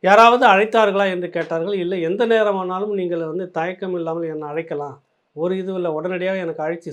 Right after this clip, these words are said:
சொல்லுங்க" அப்படின்னு அவரும் அக்கறையாக கேட்டதாக சொல்லி இவர் பதிவு செய்கிறாரு. "இல்லை, எந்த தகவலும் வரல" அப்படின்றப்ப திரும்ப ஒரு தொலைபேசி அழைப்பு வந்தது. அவர் வந்து, ஆனா கே பி எடுக்கலை. அவர் பேச, அவருக்கு, அவருக்காக வேண்டி ஒருத்தர் எடுத்து பேசி, மேற்கொண்டு இந்த தகவல்களை களத்திலிருந்து எந்த தொடர்பும் இல்லை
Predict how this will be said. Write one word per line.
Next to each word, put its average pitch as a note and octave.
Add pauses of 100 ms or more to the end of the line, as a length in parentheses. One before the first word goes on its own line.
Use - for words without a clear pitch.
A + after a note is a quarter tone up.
(120)
சொல்லுங்க" E3
அப்படின்னு E3+
அவரும் F3
அக்கறையாக F3+ (100)
கேட்டதாக D#3
சொல்லி D#3
இவர் D#3
பதிவு E3
செய்கிறாரு. C#3+ (920)
"இல்லை, B3
எந்த G#3+
தகவலும் G#3
வரல" F#3
அப்படின்றப்ப E3
திரும்ப G#3+
ஒரு -
தொலைபேசி F#3
அழைப்பு F3
வந்தது. D3+
அவர் D#3+
வந்து, F3+
ஆனா D#3+ (120)
கே G3+
பி G3 (100)
எடுக்கலை. D3+ (840)
அவர் E3+
பேச, A3 (260)
அவருக்கு, F3
அவருக்காக G3+
வேண்டி G3
ஒருத்தர் E3+
எடுத்து D#3+
பேசி, D3+ (640)
மேற்கொண்டு G3
இந்த G3
தகவல்களை F3
களத்திலிருந்து F3+
எந்த E3
தொடர்பும் E3+
இல்லை D#3+